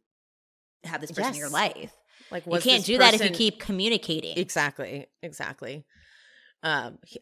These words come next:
Speaker 2: Andy's like, "Do you wanna come back to the show?" And she says, "Yeah."
Speaker 1: Of course
Speaker 2: I knew,
Speaker 1: she
Speaker 2: of course she
Speaker 1: does.
Speaker 2: does.
Speaker 1: Of course she does.
Speaker 2: She doesn't have any other job.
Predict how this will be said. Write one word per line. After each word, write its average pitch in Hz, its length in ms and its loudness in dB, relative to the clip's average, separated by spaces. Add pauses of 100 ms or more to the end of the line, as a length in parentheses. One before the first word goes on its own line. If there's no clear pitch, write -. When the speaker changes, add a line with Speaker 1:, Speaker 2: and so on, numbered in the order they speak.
Speaker 2:
Andy's 302 340 2
like, 226 140 -4
"Do 202 100 -4
you 202 80 -2
wanna 190 180 -2
come 190 120 -8
back 180 180 0
to 185 80 -16
the 165 80 -6
show?" 190 380 0
And 147 100 -8
she - 140 -10
says, 151 340 -8
"Yeah." 147 240 -2 (760)
Speaker 1:
Of - 100 -20
course - 160 -4
Speaker 2:
I 233 40 2
knew, 311 60 2
Speaker 1:
she 285 180 0
Speaker 2:
of 262 60 0
course - 260 4
she 392 120 4
Speaker 1:
does. 247 300 8
Speaker 2:
does. - 280 -12
Speaker 1:
Of - 160 -12
course 571 260 -4
she - 200 -4
does. 175 400 -6
Speaker 2:
She 320 100 -6
doesn't 339 200 -2
have 320 120 2
any 302 140 -4
other 285 160 0
job. 165 500 -2